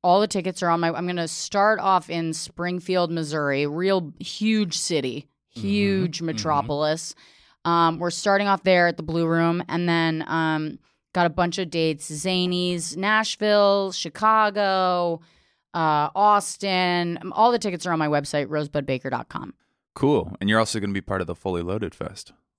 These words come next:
Speaker 1: Oh, yeah, and we got a couple of, there's a couple dates on Fully Loaded as well in
Speaker 3: Okay.
Speaker 1: there.
Speaker 3: Cool. I'll be on tour, uh, when this comes out. I think I'll be close to Calgary and Toronto, and I think we just added Montreal. And then, uh,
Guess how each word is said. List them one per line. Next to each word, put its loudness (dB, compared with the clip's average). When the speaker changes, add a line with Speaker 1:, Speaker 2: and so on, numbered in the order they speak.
Speaker 1:
Oh, 2
yeah, 2
and -4
we -4
got 0
a -4
couple -4
of, -2
there's -6
a -6
couple -8
dates -6
on -4
Fully -6
Loaded -4
as -10
well -8
in -2
Speaker 3:
Okay. 0
Speaker 1:
there. -8
Speaker 3:
Cool. 0
I'll 2
be -2
on -4
tour, -6
uh, -4
when -4
this -4
comes -6
out. 0
I -4
think -6
I'll 0
be -6
close -2
to -2
Calgary -4
and -6
Toronto, 0
and -6
I -8
think -8
we 0
just -4
added -2
Montreal. -4
And 0
then, 0
uh, -2